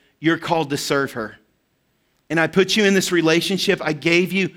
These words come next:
that love that you have for Sarah, not for your own gain, not for what you can get out of it,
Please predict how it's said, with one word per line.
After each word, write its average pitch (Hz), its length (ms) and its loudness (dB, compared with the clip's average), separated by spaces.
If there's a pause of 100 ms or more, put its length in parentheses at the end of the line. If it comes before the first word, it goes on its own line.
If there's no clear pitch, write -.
(300)
that 170 220 2
love 170 320 2
that 170 140 0
you 170 120 0
have 160 200 2
for 156 120 -2
Sarah, 190 560 0 (440)
not 180 280 2
for 208 200 0
your 160 280 0
own 165 260 2
gain, 208 500 2 (320)
not 170 220 0
for 190 140 0
what 170 260 0
you 165 200 -2
can 196 220 0
get 190 180 0
out 190 200 0
of 190 120 0
it, 214 340 -2